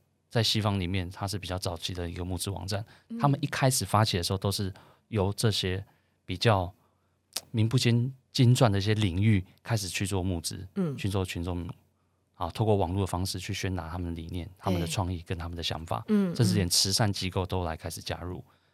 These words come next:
Speaker 1: 好，
Speaker 2: 对。
Speaker 1: 那当然这样的一个平台有了流量，有建立它的知名度跟它的公信力之后，开始慢慢衍生有所谓的创新的商品。
Speaker 2: 嗯，嗯。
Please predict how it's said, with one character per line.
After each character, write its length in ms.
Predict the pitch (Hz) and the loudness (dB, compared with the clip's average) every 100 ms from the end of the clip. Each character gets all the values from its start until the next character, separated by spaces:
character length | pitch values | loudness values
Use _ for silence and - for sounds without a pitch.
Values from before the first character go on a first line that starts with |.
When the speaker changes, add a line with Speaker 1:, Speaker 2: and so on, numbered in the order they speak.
| _ | _
Speaker 1:
好， 160 | - 175 | -8 -8
Speaker 2:
对。 180 | 156 160 160 | -6 -8 2
Speaker 1:
那 100 | 139 | 6
当 140 | 135 | 8
然 100 | 120 | 8
这 100 | 107 | 6
样 80 | 127 | 4
的 60 | 98 | 4
一 40 | |
个 60 | 95 | -2
平 200 | 95 92 | -2 -4
台 260 | 87 82 85 _ _ _ - | -4 -8 -12 _ _ _ -2
有 120 | 101 | 0
了 120 | 85 | 0
流 180 | 85 87 | 0 0
量， 240 | 98 85 85 _ _ _ _ | 0 -2 -6 _ _ _ _
有 300 | - 101 80 78 _ - | -2 0 0 -6 _ 0
建 140 | 113 | 2
立 100 | 107 | 2
它 120 | 87 | 0
的 60 | 98 | -4
知 180 | - 95 | -2 -2
名 160 | 87 | -2
度 180 | 85 90 | -2 -4
跟 120 | 95 | -2
它 140 | 92 98 | -4 -4
的 80 | 95 | -4
公 160 | 92 | -4
信 140 | 90 90 | -2 -4
力 80 | |
之 160 | 87 92 | -4 -6
后， 200 | 87 87 - _ _ | -6 -8 -12 _ _
开 140 | - | 2
始 80 | 117 | 4
慢 160 | 107 107 | 4 2
慢 120 | 101 | 2
衍 160 | 90 80 | 0 -4
生 240 | 92 85 - _ - | -4 -6 -10 _ -4
有 120 | 95 | -2
所 160 | - | -2
谓 100 | 90 | -2
的 200 | 95 90 113 _ - | -2 -6 -10 _ -8
创 200 | - 107 | -2 0
新 160 | - | 0
的 80 | 98 | -2
商 240 | 87 87 95 | -4 -4 -6
品。 160 | 101 - _ | -8 -12 _
Speaker 2:
嗯， 200 | 220 208 | -2 -2
嗯。 120 | - | -2